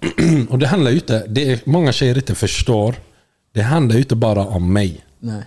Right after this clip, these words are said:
Speaker 1: Jag hade kanske tyckt det hade varit jättekul att möta upp dig.
Speaker 2: Mm.
Speaker 1: Men man tänker på sina vänner.
Speaker 2: Mm.
Speaker 1: <clears throat> De har ju kommit för att träffa grabbarna. Du vet, när vi är med grabbarna, vi är ju jättebarnsliga, vi är löjliga,
Speaker 2: <laughs>
Speaker 1: vi hånar varann, vi beter oss inte.
Speaker 2: Mm.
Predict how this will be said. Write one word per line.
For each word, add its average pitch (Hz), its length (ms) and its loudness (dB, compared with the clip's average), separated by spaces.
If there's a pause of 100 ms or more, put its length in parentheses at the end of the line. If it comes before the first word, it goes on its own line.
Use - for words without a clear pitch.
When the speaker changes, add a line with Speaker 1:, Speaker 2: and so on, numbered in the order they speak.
Speaker 1:
Jag 131 220 0
hade 160 280 0
kanske 123 320 -2
tyckt - 400 -4
det - 120 -4
hade 113 160 -4
varit 104 180 -6
jättekul 156 680 -2
att 113 60 2
möta 104 300 -2
upp - 140 -14
dig. - 200 -12 (100)
Speaker 2:
Mm. 127 260 -2 (240)
Speaker 1:
Men 127 220 0
man 120 120 0
tänker 135 280 0
på - 100 -6
sina 98 220 0
vänner. 98 480 -4
Speaker 2:
Mm. 123 220 -4 (400)
Speaker 1:
<clears throat> 165 460 0
De 143 200 0
har 110 80 0
ju 120 40 0
kommit 185 340 -2
för 98 100 -4
att 95 80 -4
träffa 104 260 -4
grabbarna. 90 520 -4 (360)
Du - 100 -6
vet, 208 200 -2
när 165 160 0
vi 147 140 2
är 160 40 0
med 143 240 2
grabbarna, 113 360 0
vi 104 240 0
är 117 60 2
ju 92 100 0
jättebarnsliga, 92 920 -2
vi 92 120 0
är 90 40 2
löjliga, 95 680 0 (180)
Speaker 2:
<laughs> - 180 -16
Speaker 1:
vi 123 140 2
hånar 110 440 0
varann, 101 340 -2
vi 107 100 0
beter 104 480 0
oss 98 180 -2
inte. 95 420 -4 (120)
Speaker 2:
Mm. 123 200 -4